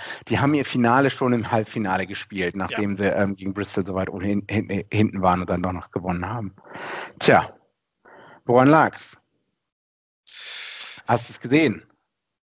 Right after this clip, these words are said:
Speaker 1: Oder Teile, Highlights?
Speaker 2: Ja, ja, ja, hab ich gesehen. Ähm, genau, also, pff, woran lag's? Ich weiß halt auch nicht, ehrlich gesagt. Ähm, w-, im positiven Sinne, woran lag's, würde ich mal sagen,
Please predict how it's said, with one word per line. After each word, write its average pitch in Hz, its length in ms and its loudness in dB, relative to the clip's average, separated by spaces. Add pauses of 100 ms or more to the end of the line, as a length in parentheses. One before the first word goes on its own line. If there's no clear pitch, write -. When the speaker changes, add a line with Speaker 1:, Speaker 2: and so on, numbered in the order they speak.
(480)
Speaker 1:
Oder 80 200 -6
Teile, 113 420 2
Highlights? 104 480 0 (1800)
Speaker 2:
Ja, 160 260 6 (120)
ja, 160 160 4
ja, 160 280 4
hab 156 120 -2
ich - 120 0
gesehen. 147 440 0
Ähm, 135 1000 -4 (300)
genau, 143 340 -2
also, 107 220 -8
pff, 139 580 -10
woran 135 320 -10
lag's? 120 320 -6
Ich 117 140 -12
weiß 127 240 -2
halt 131 100 -4
auch 131 260 -10
nicht, 127 220 -6
ehrlich 127 260 -8
gesagt. 120 460 -2
Ähm, 127 320 -2 (640)
w-, - 280 -18 (100)
im 151 160 -8
positiven 165 580 0
Sinne, 165 340 6
woran 156 300 0
lag's, 156 320 0
würde 151 60 -6
ich - 100 -4
mal 143 140 -4
sagen, 135 420 0